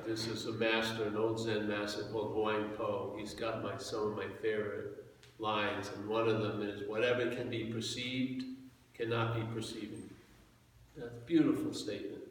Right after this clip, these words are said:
'cause you're being perceived, that's a body, you're out.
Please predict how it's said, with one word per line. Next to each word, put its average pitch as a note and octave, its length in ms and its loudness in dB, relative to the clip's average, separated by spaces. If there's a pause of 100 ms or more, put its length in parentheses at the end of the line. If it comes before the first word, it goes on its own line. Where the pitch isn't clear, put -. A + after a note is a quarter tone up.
'cause - 380 -8 (720)
you're B2 240 0
being A#2 300 2
perceived, G#2+ 460 -4
that's G2+ 200 -4
a G#2 60 -2
body, G2 440 -2 (300)
you're A2 520 4
out. - 360 -4